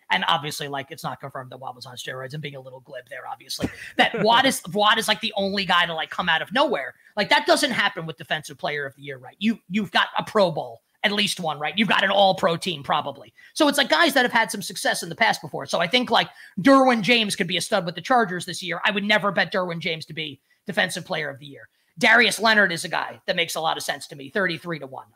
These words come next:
Um, I don't think Indy's gonna be very good, which may hurt his kinda ceiling here.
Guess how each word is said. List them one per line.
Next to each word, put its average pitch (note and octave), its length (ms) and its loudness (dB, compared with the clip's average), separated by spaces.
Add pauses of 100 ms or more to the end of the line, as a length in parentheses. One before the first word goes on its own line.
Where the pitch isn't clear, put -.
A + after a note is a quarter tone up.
Um, E3+ 240 2
I - 20 2
don't C#4 160 4
think - 180 -4
Indy's G3 280 -2
gonna G3 160 0
be F#3 100 -4
very E3+ 240 0
good, F3 200 -2
which F3 180 -10
may D#3 100 -6
hurt F#3 340 -4
his F3+ 220 -6
kinda F#3 300 0
ceiling G3 400 -4
here. B3+ 260 0